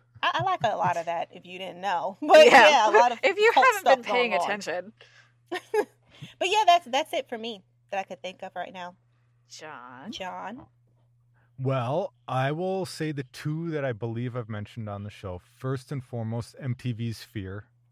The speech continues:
Speaker 1: Oh, yeah,
Speaker 3: I loved
Speaker 1: yeah.
Speaker 3: M T V's Fear, the reality show. Um, it's on, uh, I was actually watching it on YouTube a couple of weeks ago, just some of the old episodes. The quality's not great, but it was just kinda fun to rewatch it.
Speaker 2: Yeah.
Speaker 3: Um,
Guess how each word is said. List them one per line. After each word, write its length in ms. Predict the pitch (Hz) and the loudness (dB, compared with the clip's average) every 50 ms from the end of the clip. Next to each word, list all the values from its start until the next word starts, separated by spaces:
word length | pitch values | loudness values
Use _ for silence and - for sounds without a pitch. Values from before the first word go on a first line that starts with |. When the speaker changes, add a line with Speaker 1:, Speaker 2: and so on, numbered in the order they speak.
| _ _ | _ _
Speaker 1:
Oh, 160 | 240 262 269 | -12 -12 -12
yeah, 240 | 277 277 302 320 131 | -12 -12 -12 -10 -10
Speaker 3:
I 20 | 113 | -8
loved 320 | 90 90 87 87 90 87 - - | -8 -8 -8 -8 -8 -8 -10 -12
Speaker 1:
yeah. 60 | 90 | -12
Speaker 3:
M 100 | 87 87 | -12 -14
T 160 | - - 98 | -14 -16 -16
V's 280 | 87 87 87 87 82 - | -14 -14 -14 -16 -16 -18
Fear, 360 | - _ 95 87 87 87 85 | -18 _ -14 -12 -12 -12 -12
the 120 | 85 101 92 | -12 -14 -14
reality 500 | 92 92 90 92 90 90 92 90 92 92 | -12 -12 -12 -12 -12 -12 -14 -14 -14 -16
show. 380 | - - 110 95 90 90 87 - _ _ _ _ _ _ _ _ _ _ | -14 -12 -12 -10 -10 -10 -12 -16 _ _ _ _ _ _ _ _ _ _
Um, 520 | 95 95 95 95 92 90 87 85 85 85 - _ | -12 -10 -10 -10 -10 -12 -12 -14 -16 -16 -16 _
it's 200 | 165 143 127 143 | -10 -8 -4 -4
on, 320 | 139 151 165 170 165 156 | -2 -2 -2 -2 -4 -6
uh, 240 | 135 123 135 139 - | -8 -10 -10 -10 -8
I 100 | - 131 | -4 -4
was 120 | 135 127 113 | -2 -2 -2
actually 280 | 117 113 - - 139 | -4 -4 -6 -6 -4
watching 340 | 117 107 104 104 - 117 113 | -4 -4 -6 -6 -8 -8 -8
it 80 | 107 101 | -8 -8
on 160 | 98 92 92 | -8 -8 -8
YouTube 480 | 95 101 - - - 101 95 87 82 87 - | -10 -10 -10 -8 -8 -8 -8 -10 -12 -16 -14
a 200 | 95 92 92 - | -12 -12 -12 -8
couple 260 | - 113 101 - 104 | -8 -10 -8 -8 -12
of 60 | 95 | -14
weeks 240 | 90 92 90 - - | -12 -14 -14 -14 -14
ago, 280 | 113 90 95 87 85 - | -14 -12 -12 -12 -12 -12
just 180 | 87 95 - | -14 -16 -12
some 100 | - 110 | -10 -10
of 60 | 98 90 | -10 -10
the 60 | 92 | -12
old 140 | 90 85 90 | -12 -12 -12
episodes. 440 | 85 - - 95 - - 92 90 | -14 -14 -16 -20 -20 -18 -14 -12
The 60 | 107 139 | -12 -6
quality's 460 | - - 170 180 180 170 143 117 107 | -2 2 2 2 2 2 -2 -4 -4
not 180 | 120 113 104 | -4 -4 -4
great, 280 | - - 101 90 92 - | -6 -10 -12 -12 -12 -10
but 80 | - 123 | -8 -8
it 40 | 120 | -8
was 100 | 110 95 | -6 -8
just 160 | 117 107 - | -10 -12 -10
kinda 200 | - 113 101 95 | -8 -8 -8 -8
fun 260 | - - 107 95 92 90 | -10 -12 -12 -12 -10 -12
to 60 | 92 | -12
rewatch 460 | 90 90 87 85 80 78 76 - - | -14 -14 -14 -14 -14 -14 -14 -14 -16
it. 140 | 87 85 - _ - | -16 -18 -18 _ -18
Speaker 2:
Yeah. 320 | 202 202 190 143 - 175 - _ _ _ _ _ - | -12 -10 -10 -10 -10 -12 -18 _ _ _ _ _ -8
Speaker 3:
Um, 540 | 113 107 101 95 90 90 90 87 85 - | -6 -6 -6 -6 -8 -10 -12 -14 -16 -18